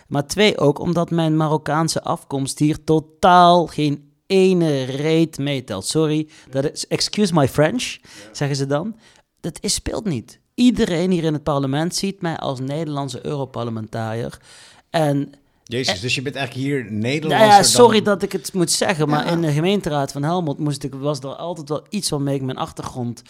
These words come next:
Speaker 1: of moest verdedigen of werd, eh, werd naar boven werd gehaald. En zo is dat op heel veel plekken. En hier ben ik gewoon moment de directe, af en toe botte Nederlander.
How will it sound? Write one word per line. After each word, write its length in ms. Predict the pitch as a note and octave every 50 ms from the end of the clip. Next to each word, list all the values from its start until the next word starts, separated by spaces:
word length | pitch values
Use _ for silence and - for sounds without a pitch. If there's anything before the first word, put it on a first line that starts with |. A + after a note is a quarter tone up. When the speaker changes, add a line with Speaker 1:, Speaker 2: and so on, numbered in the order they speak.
| - - -
Speaker 1:
of 180 | - D#3+ C#3+
moest 200 | - D3+ B2+ -
verdedigen 520 | - C3 B2 A#2+ C3 C#3+ E3+ E3 D3+ C#3 -
of 200 | - D#3 - -
werd, 280 | D3+ D3 C#3+ C#3+ -
eh, 160 | C#3 C3+ C3+ B2+
werd 240 | B2+ C3 C3 B2
naar 120 | - B2+ B2
boven 240 | C3+ D#3+ F3+ E3 D3
werd 160 | B2+ G#2 -
gehaald. 380 | - A#2 G#2 A2+ C#3+ C#3+ - - - - -
En 120 | C3+ B2+
zo 140 | B2+ C#3+ C#3
is 160 | C#3 C#3+ -
dat 180 | - C#3+ C3+ -
op 120 | B2+ -
heel 180 | C3 C3 C#3 B2+
veel 180 | C3 F3 F3
plekken. 340 | F3 C3 G#2+ G2+ - - -
En 60 | - - - - - - F#3+
hier 100 | G#3 A3
ben 100 | F#3 F3+
ik 60 | F3
gewoon 180 | - - D#3 C#3
moment 500 | C#3 D3 E3+ F#3 F#3+ G3 F#3+ F#3 F#3+ F#3+ - _ _ _ _ _ _ _
de 160 | - C#3 C#3 C3+
directe, 800 | B2+ D3 C#3 C#3+ E3 F3+ F3 - - - E3 D#3 D#3 D#3+ D#3 - _ _ _
af 200 | - D#3+ D#3 D3+
en 120 | D#3 C#3
toe 140 | D3 D3 C#3
botte 580 | C3 B2 C#3+ D#3 D#3 D#3 - D3+ C#3+ D3 C#3+ D3 - _
Nederlander. 840 | - C3+ C3+ C#3+ D#3+ D#3 D#3+ E3 E3+ F3 F3 F3+ F3+ G3+ A#3 - -